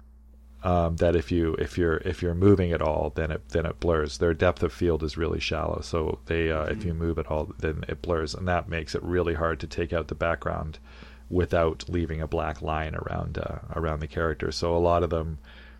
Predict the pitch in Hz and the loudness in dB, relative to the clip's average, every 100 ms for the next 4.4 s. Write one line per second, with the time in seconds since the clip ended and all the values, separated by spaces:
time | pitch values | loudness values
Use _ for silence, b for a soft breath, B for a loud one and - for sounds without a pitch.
0 | b - 98 98 98 90 85 - 98 87 | b -6 4 10 10 8 4 6 8 6
1 | - - 82 - 95 - 85 90 82 - | 2 -4 -4 -2 -2 -2 -4 -4 -4 -4
2 | 85 78 78 - 90 80 82 - - - | -4 -4 -6 -2 0 0 -4 -8 -18 -20
3 | - - - - - 92 85 85 82 80 | -20 -20 -20 -20 -6 -2 0 0 0 2
4 | 85 80 76 76 | 2 2 -2 -4